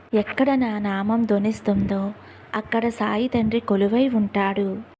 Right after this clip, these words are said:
కూడా ఎప్పుడూ నిండే ఉంటుంది. నా బిడ్డలు ఎప్పుడూ కూడా ఏదీ నోరు తెరిచి అడగరు, కానీ నేను మాత్రం నా ధనాగారం తీసుకోండి అని నేను ఎప్పుడూ చెబుతూనే ఉంటాను. అయినా సరే నా భక్తులు నా పాదాలే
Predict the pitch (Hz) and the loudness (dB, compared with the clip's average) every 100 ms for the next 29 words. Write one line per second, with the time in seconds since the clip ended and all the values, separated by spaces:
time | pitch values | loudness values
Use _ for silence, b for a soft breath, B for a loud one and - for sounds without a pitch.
0 | _ - 202 202 196 196 B B B - | _ -2 0 0 -2 -2 B B B 0
1 | 220 - 254 277 285 233 208 214 262 247 | 0 2 2 4 4 2 0 2 2 2
2 | 202 196 208 208 208 202 202 - _ - | -2 -2 0 2 2 0 -4 -12 _ -2
3 | 226 214 202 196 233 247 220 196 233 240 | 0 2 0 0 0 0 -2 0 2 2
4 | 247 - 202 208 226 233 202 196 240 247 | 0 2 2 2 2 2 0 2 4 4
5 | 208 202 226 - 214 214 - - 196 196 | 2 0 -2 0 0 0 -2 -2 -4 -2
6 | 190 196 196 208 B B B B - 233 | 0 0 0 -4 B B B B -2 0
7 | 214 220 220 214 208 214 208 208 - 220 | 2 0 -2 -2 -2 -2 -4 -6 -4 -4
8 | 208 - B B B 220 214 214 202 214 | -4 -8 B B B -2 -2 0 0 2
9 | 233 240 233 233 226 208 208 - - 214 | 2 2 2 2 0 -2 -6 -4 0 2
10 | 214 220 - 208 202 196 196 196 190 226 | 4 2 0 -2 -2 0 -2 -2 -4 -2
11 | 269 - 202 208 240 240 262 240 208 202 | -2 0 -4 0 2 4 4 4 0 0
12 | 196 190 196 220 - _ - - 208 214 | -2 -2 -4 -8 -14 _ -14 -2 0 2
13 | 240 262 - 208 202 208 - 214 208 196 | 2 2 2 0 0 -6 -2 0 0 -2
14 | 196 - 240 254 226 196 - 220 226 226 | -4 0 0 2 2 -2 -2 -2 0 0
15 | 226 | 2